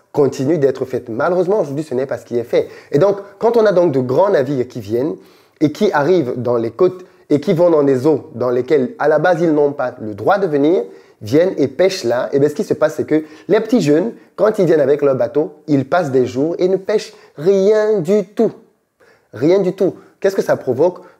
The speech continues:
de plus en plus de chômage. Et donc, face à cette pauvreté ambiante, les jeunes ont un réflexe, c'est de vouloir se barrer de là, aller trouver la, une meilleure vie ailleurs. Et d'ailleurs, est-ce qu'on peut le leur reprocher ? À peu près tout le monde voudrait faire cela.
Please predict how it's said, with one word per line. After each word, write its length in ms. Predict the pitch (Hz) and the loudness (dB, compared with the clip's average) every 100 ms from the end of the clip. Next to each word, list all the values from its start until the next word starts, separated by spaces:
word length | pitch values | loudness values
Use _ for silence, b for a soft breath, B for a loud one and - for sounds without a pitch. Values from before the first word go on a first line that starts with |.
| 143 | -8
de 40 | |
plus 180 | 151 208 | -2 2
en 100 | 165 | 2
plus 180 | 180 165 | 2 0
de 100 | 135 | 0
chômage. 560 | - 117 117 139 175 - | -2 -2 -2 -2 -4 -2
Et 80 | 143 | 2
donc, 180 | 170 | 2
face 240 | 170 214 208 | 2 0 0
à 60 | |
cette 360 | 147 170 - _ | 0 -2 -4 _
pauvreté 500 | 170 143 139 147 180 | 0 2 0 0 0
ambiante, 460 | 135 107 113 151 160 B B - | 0 -2 -2 -2 -4 B B -4
les 100 | 131 | 0
jeunes 160 | 160 175 | 4 4
ont 120 | 151 | 4
un 60 | |
réflexe, 380 | 135 120 147 156 | 2 0 -2 -2
c'est 80 | 127 | -4
de 60 | 113 | -6
vouloir 320 | 104 117 143 | -4 0 0
se 140 | - | -2
barrer 340 | 123 107 165 151 | -6 -4 -2 -2
de 100 | 117 | -2
là, 240 | 104 120 b b b - | -4 -8 b b b -6
aller 240 | 135 156 | 0 0
trouver 260 | 160 127 127 | 0 0 2
la, 120 | 131 | 2
une 180 | 151 151 | 2 0
meilleure 260 | 123 123 131 | 2 0 0
vie 140 | 120 | 0
ailleurs. 220 | 117 127 | 0 2
Et 80 | 143 | 2
d'ailleurs, 300 | 156 185 190 | 2 2 0
est-ce 100 | 170 | -2
qu'on 140 | 196 190 | -4 0
peut 80 | |
le 80 | 151 | 0
leur 200 | 127 139 | 2 0
reprocher ? 460 | 113 - 101 - 98 B B - | -4 -10 -14 -14 -16 B B -6
À 60 | |
peu 120 | 185 | -4
près 140 | 180 160 | 0 0
tout 120 | 165 | 2
le 80 | 135 | 2
monde 280 | 127 156 117 | 2 2 0
voudrait 480 | 107 143 127 165 156 | -2 -2 2 0 0
faire 240 | 131 113 | -4 -8
cela. 240 | - 104 | -8 -12